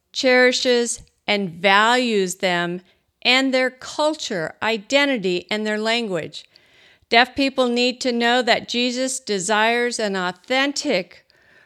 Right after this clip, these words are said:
relationship with each individual, including the deaf. The gospel writer Mark tells the story of Jesus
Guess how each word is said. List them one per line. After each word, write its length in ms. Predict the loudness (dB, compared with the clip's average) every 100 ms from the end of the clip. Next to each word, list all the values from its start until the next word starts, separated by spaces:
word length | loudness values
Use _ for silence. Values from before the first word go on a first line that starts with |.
| _
relationship 1200 | -4 -2 2 4 4 2 -4 -6 -4 -4 -4 -4 _ _ _ _ _ _ _ _
with 320 | -2 -2 -2 _ _ _
each 480 | -2 -2 -4 -8 -12 _ -6
individual, 960 | -4 -2 -2 -2 -2 -4 -6 -6 -8 _ _ _ -6
including 760 | -6 -4 -2 0 0 -4 -8 -10
the 100 | -8
deaf. 480 | -4 -4 -4 -12 _ _ _ _ _ _ _ _ _ _ _ _ _ _ _ _ _ _ _ _ _ _ _ _ _ _ _ _ _ _ _
The 100 | -2
gospel 640 | 2 4 2 -2 -2 -2 0
writer 440 | 4 4 4 2
Mark 460 | 0 0 0 -2 -8 _ _
tells 380 | 0 2 2 0
the 100 | -4
story 540 | -4 0 4 4 2 0
of 220 | -2 -2
Jesus 680 | -4 -4 -2 -2 -2 -2